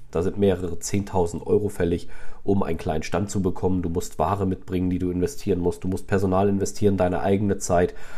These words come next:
und weißt oft nie, wie viele Aufträge wirklich konkret da herauskommen. Ein anderes Modell wäre zum Beispiel, wenn du einen externen Dienstleister damit beauftragst.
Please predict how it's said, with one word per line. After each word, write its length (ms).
und 300
weißt 400
oft 240
nie, 260
wie 100
viele 260
Aufträge 440
wirklich 240
konkret 540
da 100
herauskommen. 640
Ein 500
anderes 440
Modell 520
wäre 300
zum 160
Beispiel, 560
wenn 180
du 220
einen 180
externen 500
Dienstleister 580
damit 200
beauftragst. 720